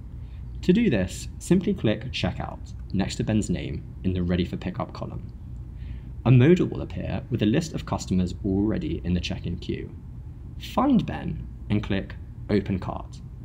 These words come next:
This will match Ben's order ahead order with his customer I D. Here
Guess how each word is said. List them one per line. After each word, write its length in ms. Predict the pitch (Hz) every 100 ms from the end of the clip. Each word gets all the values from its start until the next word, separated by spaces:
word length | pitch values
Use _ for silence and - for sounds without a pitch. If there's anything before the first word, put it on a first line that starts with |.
| - - - - - - - -
This 260 | 180 -
will 80 | 285
match 380 | 147 87 - -
Ben's 240 | 117 127
order 240 | 98 98 110
ahead 160 | 120
order 400 | - 82 82 87 - - -
with 240 | 92 95 90
his 180 | 92 -
customer 380 | 90 - 87 82
I 60 |
D. 280 | 85 - - - - - - - - - - - - - -
Here 400 | 107 90 123